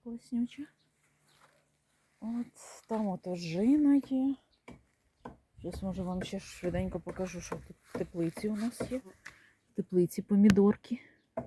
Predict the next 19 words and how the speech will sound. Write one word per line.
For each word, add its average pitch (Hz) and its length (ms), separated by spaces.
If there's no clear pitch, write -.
Помідорки, 190 800
тут 170 200
баклажани. 170 960
Щоб 175 120
ви 165 60
так 165 220
от 170 100
не 175 100
заходите, 220 460
покажу 170 420
вам 165 200
різні. 175 320
З - 80
цієї 226 520
сторони 247 680
і 226 100
тут 156 140
покажу 202 500
теж. 220 400